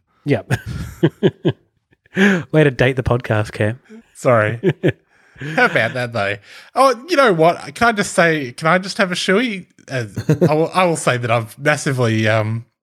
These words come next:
Speaker 2: you know, squeezed the shooey in 'cause I'm the one that brought up the Zoom dick thing.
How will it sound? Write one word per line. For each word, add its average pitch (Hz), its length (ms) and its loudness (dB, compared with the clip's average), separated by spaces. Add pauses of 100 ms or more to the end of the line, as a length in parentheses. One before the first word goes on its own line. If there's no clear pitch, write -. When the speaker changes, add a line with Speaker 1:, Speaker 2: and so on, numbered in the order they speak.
Speaker 2:
you 147 100 -4
know, 113 100 4
squeezed 131 440 0
the 123 60 -2
shooey 117 380 2
in 107 80 -2
'cause 120 100 0
I'm 123 140 2
the 117 40 2
one 113 120 2
that 98 80 -6
brought 107 240 0
up 110 240 -4 (260)
the 113 220 -10
Zoom 147 260 2
dick 104 180 -6
thing. 101 340 -10